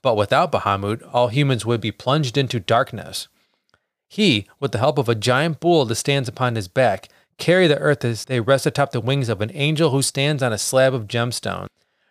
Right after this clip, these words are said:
The earth itself is suspended in seven layers that are also suspended atop a peak of a ruby mountain. Huh, that's pretty wild. Why have so many cosmic beings supporting each other? And what's supporting all of them?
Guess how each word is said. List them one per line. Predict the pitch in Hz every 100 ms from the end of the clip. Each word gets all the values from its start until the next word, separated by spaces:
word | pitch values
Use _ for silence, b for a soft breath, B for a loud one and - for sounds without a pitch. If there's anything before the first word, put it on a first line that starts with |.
| _
The | 123
earth | 175 202 131
itself | - 165 160
is | 120
suspended | - 113 - 160 156
in | 117
seven | - 170 180 160
layers | 135 147 113 95
that | 120 110
are | 107 110 - _
also | 170 214 -
suspended | 101 110 - 123 120 120
atop | 117 - 120 120
a | 113
peak | - 156 160
of | - 123 104 -
a | 101
ruby | 95 120 143 156 147 135
mountain. | 101 107 113 - 87 90 _ _ _ _ _ _ _
Huh, | _ - 117 - _ _ _ _ _ -
that's | 190
pretty | - 92
wild. | 85 123 160 95 87 92 _ _ _ _ _ _
Why | 196
have | 240 190
so | 214
many | 202 170
cosmic | - 170 160 127
beings | 175 165 123
supporting | 147 - 202 175 101
each | -
other? | 95 90 95 - _ _ _ _ _ - 139
And | 143
what's | 190
supporting | - 147 190 185 185
all | 196
of | 180
them? | 202 180 92